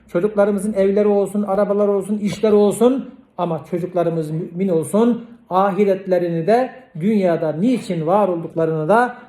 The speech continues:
asla unutmasınlar. Vel akibetu lit takva.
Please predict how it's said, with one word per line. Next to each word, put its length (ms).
asla 640
unutmasınlar. 760
Vel 680
akibetu 680
lit 260
takva. 480